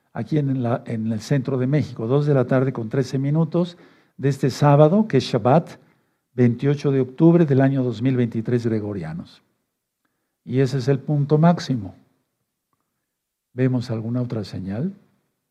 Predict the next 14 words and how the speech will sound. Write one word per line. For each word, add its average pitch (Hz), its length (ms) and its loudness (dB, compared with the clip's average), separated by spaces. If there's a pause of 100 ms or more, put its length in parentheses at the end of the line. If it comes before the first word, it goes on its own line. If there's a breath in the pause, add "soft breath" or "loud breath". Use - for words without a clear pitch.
(600)
No. - 220 -18 (3000)
Eclipse 170 560 4
parcial 139 560 0
de 127 120 2
luna 180 440 0 (760)
del 120 220 0
veintiocho 127 600 -4
de 123 100 -2
octubre. 110 600 -6 (640)
Cetus 170 840 0 (160)
buscando 151 680 0
a 139 60 0
quien 143 340 -2
devorar. 123 600 0